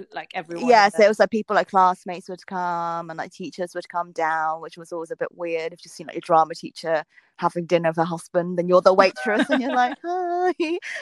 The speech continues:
Speaker 2: would you like some more red wine?" Um, yeah, <laughs> so that was cool,
Speaker 1: And
Speaker 2: but
Speaker 1: they probably
Speaker 2: also
Speaker 1: didn't,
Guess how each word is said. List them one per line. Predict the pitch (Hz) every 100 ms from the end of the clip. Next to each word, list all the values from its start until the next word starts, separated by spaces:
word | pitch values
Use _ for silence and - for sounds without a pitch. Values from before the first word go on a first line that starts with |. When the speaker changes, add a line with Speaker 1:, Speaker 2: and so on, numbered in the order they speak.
| -
Speaker 2:
would | 339 349
you | 339
like | -
some | - 359
more | 349 349
red | 370 370
wine?" | 381 381 440 440 320 - 311
Um, | 269 240 233 226 226
yeah, | 254 226 202 311
<laughs> |
so | - 370 415 247 262 311 - - -
that | 269 269
was | 240 269
cool, | - 269 208 196 202 208 -
Speaker 1:
And | 214
Speaker 2:
but |
Speaker 1:
they | 190
probably | 214 208
Speaker 2:
also | 214
Speaker 1:
didn't, | 214